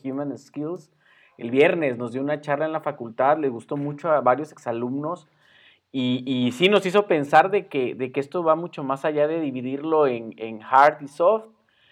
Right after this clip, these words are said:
sino esto va más allá, va, va más a, a, a, al ser humano. De hecho, ya, ya hay por ahí unas pláticas con los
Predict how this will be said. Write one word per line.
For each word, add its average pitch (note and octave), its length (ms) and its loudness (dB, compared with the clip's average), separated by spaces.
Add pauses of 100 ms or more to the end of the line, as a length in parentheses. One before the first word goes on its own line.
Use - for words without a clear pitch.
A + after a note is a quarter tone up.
(240)
sino B2+ 240 -4
esto C3 220 -2
va C#3+ 100 4
más D#3 220 -2
allá, C#3+ 260 0
va, C#3+ 120 2
va C3 280 0
más C#3 240 -2
a, D#3 60 4
a, A#2 340 -2
a, A2 100 -4
al A2 300 -4
ser C3 200 -2
humano. C#3+ 440 2
De C#3+ 120 2
hecho, C#3+ 500 6
ya, C#3+ 360 8
ya C3+ 140 4
hay C#3 120 4
por C#3 200 0
ahí C3 140 2
unas C#3+ 180 -2
pláticas C3 520 -4
con A2+ 280 -6
los G#2 260 -8